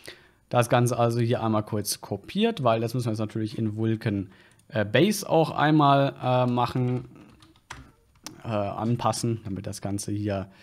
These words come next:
funktioniert. Das ist also hier. So, gut. Das sollte soweit auch schon passen. Äh, Model müssen wir diesmal eigentlich nicht anschauen. Und dann gehen wir in Main zurück, weil jetzt müssen wir das natürlich beim Erstellen der Pipelines auch mit angeben.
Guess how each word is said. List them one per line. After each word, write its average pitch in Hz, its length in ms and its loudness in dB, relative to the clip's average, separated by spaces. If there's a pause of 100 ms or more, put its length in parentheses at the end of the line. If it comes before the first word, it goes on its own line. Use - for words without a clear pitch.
(840)
funktioniert. 113 960 0
Das 113 160 -2
ist 113 140 -6
also 107 560 -2
hier. - 380 -8 (240)
So, 120 200 -4 (240)
gut. - 180 -10 (100)
Das 175 340 4
sollte 139 480 4
soweit 113 440 4
auch 107 140 0
schon - 180 -10
passen. 180 520 -4 (1040)
Äh, 113 140 2
Model 117 320 4
müssen 113 260 0
wir 107 280 0
diesmal 113 340 -4
eigentlich 101 200 -8
nicht 165 180 -2
anschauen. 127 400 4 (320)
Und 165 120 4
dann 165 80 8
gehen 156 80 6
wir 156 100 8
in 143 140 6
Main 165 240 6
zurück, 202 280 -2
weil 131 140 8
jetzt 135 140 0
müssen 143 140 0
wir 135 60 2
das 123 100 0
natürlich 120 420 -2
beim 110 160 2
Erstellen 107 360 -2
der 104 80 0
Pipelines 95 420 -4
auch - 100 0
mit 185 140 2
angeben. 107 420 -2